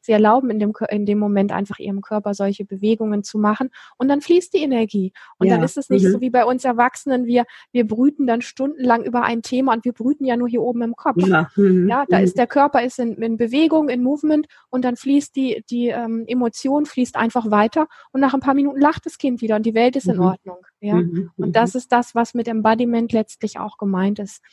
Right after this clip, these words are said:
Speaker 2: Mhm.
Speaker 1: Dass wir dann
Speaker 2: Mhm.
Speaker 1: diese Kraft, die da befreit wird, wirklich für andere Dinge auch nutzen können und nicht uns unser Leben selber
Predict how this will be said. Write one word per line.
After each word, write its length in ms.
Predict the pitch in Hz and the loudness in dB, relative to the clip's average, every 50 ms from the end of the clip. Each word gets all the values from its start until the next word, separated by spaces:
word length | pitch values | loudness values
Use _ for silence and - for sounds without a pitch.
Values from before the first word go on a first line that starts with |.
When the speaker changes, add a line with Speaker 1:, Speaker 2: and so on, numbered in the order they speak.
| _ _ _ _ _ _ | _ _ _ _ _ _
Speaker 2:
Mhm. 420 | 180 185 185 160 165 165 180 175 - _ | 2 2 4 4 2 0 -2 -4 -6 _
Speaker 1:
Dass 200 | 202 196 196 - | -6 -6 -4 -4
wir 80 | 214 202 | -2 0
dann 140 | 208 196 202 | 2 0 2
Speaker 2:
Mhm. 40 | 202 | 2
Speaker 1:
diese 280 | 226 247 233 233 240 | 2 2 2 0 -4
Kraft, 420 | - - - 240 240 254 - - - | -4 -2 0 2 2 2 0 -4 -8
die 80 | 226 | -2
da 120 | - 220 208 | 0 0 0
befreit 480 | 208 208 - - 214 208 214 220 - 233 | 0 -4 -6 -2 0 0 0 0 -2 -6
wird, 160 | 220 208 - | -8 -6 -6
wirklich 340 | 220 220 - 214 214 - - | -8 -6 -4 -6 -6 -6 -8
für 220 | _ 214 214 196 | _ -4 0 0
andere 280 | 165 202 214 - 233 214 | 0 0 0 -4 -6 -6
Dinge 280 | - 208 202 202 185 | -4 -4 -2 -2 -2
auch 100 | 190 190 | -4 -4
nutzen 380 | 214 214 214 - - - 202 196 | -6 -8 -8 -10 -8 -6 -6 -6
können 260 | - 208 185 190 185 | -4 -4 -4 -4 -4
und 160 | 190 190 - 190 | -6 -6 -6 -4
nicht 200 | 202 202 - - | -4 -4 -4 -4
uns 200 | 214 208 202 - | -6 -6 -6 -4
unser 300 | - 208 196 208 202 202 | -4 -2 0 2 2 4
Leben 400 | 196 202 220 214 220 220 214 202 | 4 4 4 4 2 2 2 2
selber 440 | 208 202 208 214 220 214 208 196 | 2 2 4 4 2 0 0 -2